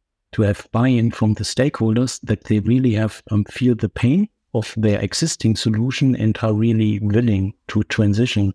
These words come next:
to something new. This would be the most, the second most important point. And I would say for me, the third most important point about risk management is not promising any,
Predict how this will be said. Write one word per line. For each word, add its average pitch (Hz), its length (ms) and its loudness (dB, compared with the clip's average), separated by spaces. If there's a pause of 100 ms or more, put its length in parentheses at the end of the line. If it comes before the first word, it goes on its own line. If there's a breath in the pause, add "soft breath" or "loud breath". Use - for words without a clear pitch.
to 104 140 -2
something 101 520 0
new. 98 180 -4 (140)
This - 320 -4 (260)
would 110 200 -4
be 107 160 2
the 101 140 0
most, 113 420 -4 (680)
the 107 140 0
second 143 360 -2
most 131 340 0
important 120 500 -2
point. 117 380 0
And 101 280 -2 (920)
I 143 120 2
would 131 180 -2
say 123 340 0 (120)
for - 180 -2
me, 127 200 2
the 113 180 0
third 165 420 -2
most 123 320 -2
important 117 500 -2
point 113 260 0
about 104 360 -2
risk - 240 -2
management 113 640 0
is 113 200 -4
not 113 260 -2
promising 123 560 0
any, 107 240 0